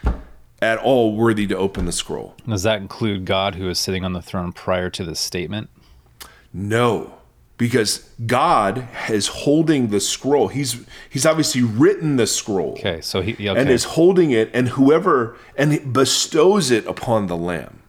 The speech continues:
Speaker 2: Yeah. So I think this is important for where you're, where I imagine you're heading. Maybe I'm wrong, <laughs> but
Speaker 1: Oh,
Speaker 2: to
Speaker 1: imagine
Speaker 2: clarify,
Speaker 1: away.
Speaker 2: like, what it is that makes the lamb the qualified.
Speaker 1: Yes. So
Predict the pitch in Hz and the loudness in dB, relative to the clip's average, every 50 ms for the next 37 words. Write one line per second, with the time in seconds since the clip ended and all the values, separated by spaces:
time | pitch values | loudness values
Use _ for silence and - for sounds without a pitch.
0 | _ - 101 95 85 - - _ _ - - 117 113 120 143 143 123 104 101 104 | _ -8 -6 -6 -6 -6 -8 _ _ -2 0 0 2 2 2 2 0 0 0 -2
1 | 104 98 - - 120 110 104 98 - - 104 98 95 101 101 101 104 98 98 98 | -4 -4 -2 -2 -2 -2 -2 -4 -2 -2 -2 0 2 2 2 2 2 0 0 0
2 | 98 98 - - 104 104 101 98 95 95 - - _ _ - 117 104 107 110 110 | -2 -4 -4 -4 0 0 2 2 0 -2 -4 -8 _ _ -6 -4 -2 -2 -2 -2
3 | 110 107 98 95 92 90 87 85 82 85 80 82 82 87 92 - - - 92 87 | -2 -2 -4 -6 -6 -6 -6 -4 -4 -4 -6 -6 -8 -8 -10 -12 -8 -6 -4 -4
4 | 87 90 87 85 82 85 87 87 85 82 - - - - - - - - - - | -2 -4 -4 -4 -4 -6 -6 -6 -6 -6 -8 -10 -14 -16 -18 -18 -18 -8 -6 -4
5 | - - - _ _ - - - - 113 107 90 82 - - - - 87 95 101 | -4 -4 -6 _ _ -14 -10 -4 -2 -2 -2 -2 -4 -8 -12 -10 -8 -6 -4 -2
6 | 101 117 127 120 120 131 123 120 110 101 113 113 110 107 104 101 104 104 107 104 | 0 0 0 0 0 2 2 2 2 2 2 2 2 0 0 0 0 0 0 -2
7 | 92 - - 113 117 107 104 107 113 113 117 104 117 113 104 110 107 104 101 92 | -2 -6 -10 -8 -6 -2 0 0 0 0 0 -2 -4 -2 0 0 0 0 -2 -4
8 | - 104 98 90 104 101 98 90 92 98 98 101 101 98 - - - 98 92 90 | -6 -10 -4 -2 0 0 0 -2 -2 -2 -2 -2 -2 -4 -6 -4 -4 -4 -4 -2
9 | 92 92 92 92 92 90 87 87 87 87 85 - _ - _ _ _ _ _ _ | -2 -2 -2 -2 -2 -2 -4 -4 -6 -8 -10 -14 _ -20 _ _ _ _ _ _
10 | _ _ _ _ _ _ _ _ - - _ _ _ _ _ - _ - - 92 | _ _ _ _ _ _ _ _ -20 -20 _ _ _ _ _ -20 _ -14 -12 -12
11 | - - - 104 95 90 90 85 - - 90 87 85 82 80 82 78 - - _ | -10 -4 -2 0 0 0 -2 -4 -4 -4 -4 -2 -2 -2 -4 -4 -8 -10 -16 _
12 | _ _ - - - - - - - - - - - - 117 139 143 - - - | _ _ -14 -10 -8 -8 -8 -8 -12 -12 -12 -12 -6 -2 -2 -2 0 -2 -4 -4
13 | - - - - - - - 190 147 110 - - | -6 -6 -10 -8 -4 0 2 2 2 0 -2 -6